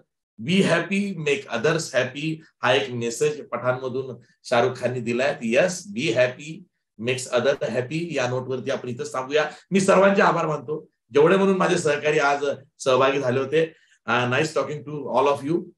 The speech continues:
खूप छान मजा आली आणि कधी कधी, अ, राजकीय बातमीच्या पलीकडे जाऊनही बोललं पाहिजे की नाही? यस, तर, अ, असं आपण अशाही विषयांवरती बोललं पाहिजे,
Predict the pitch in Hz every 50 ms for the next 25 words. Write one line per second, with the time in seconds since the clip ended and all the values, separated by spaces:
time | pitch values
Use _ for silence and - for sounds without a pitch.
0 | _ _ - - - - - - 147 160 151 131 127 123 151 156 147 139 135 143
1 | 165 170 - - - _ - 147 180 175 165 156 156 190 185 202 190 196 220 214
2 | 190 - - - - _ _ - 143 143 143 143 139 139 139 139 139 139 - -
3 | - 190 220 214 208 185 175 160 - 185 202 196 233 226 - - 180 185 220 -
4 | 240 233 233 226 220 214 226 220 262 226 208 202 196 220 247 240 240 220 214 226
5 | 226 262 220 180 147 - - _ _ _ _ _ _ _ _ 131 196 240 240 -
6 | - - - _ _ _ _ _ _ - 151 165 156 143 139 135 117 113 117 120
7 | - 165 151 147 175 175 170 165 160 139 107 120 - 160 170 208 214 202 156 -
8 | - 170 170 165 160 147 - 156 139 131 139 139 127 135 107 - 120 113 104 123
9 | 131 135 131 -